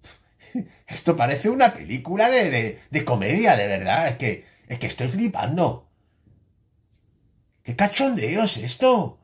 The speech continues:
¿Qué tiene que hacer el Barça? Agradecer a Xavi los dos años o tres años que ha estado en el Barça. Y ya está, hacerle un homenaje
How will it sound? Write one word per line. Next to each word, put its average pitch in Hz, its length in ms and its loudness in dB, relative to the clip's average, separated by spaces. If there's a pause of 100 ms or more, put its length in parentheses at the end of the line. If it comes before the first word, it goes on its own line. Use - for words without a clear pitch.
(880)
¿Qué - 120 -14
tiene 196 340 0
que 269 80 6
hacer 269 300 6
el 254 120 8
Barça? 262 640 4 (260)
Agradecer 151 640 0
a 214 120 4
Xavi 247 320 4
los 123 180 -4
dos 180 220 0
años 220 260 0
o 151 80 -4
tres 165 240 -4
años 240 380 2
que 160 60 -8
ha 131 40 -6
estado 185 240 2
en 208 80 4
el 208 80 4
Barça. 254 540 4 (2000)
Y 131 80 -8
ya 208 100 6
está, 247 240 4
hacerle 214 300 2
un 220 120 4
homenaje 269 840 2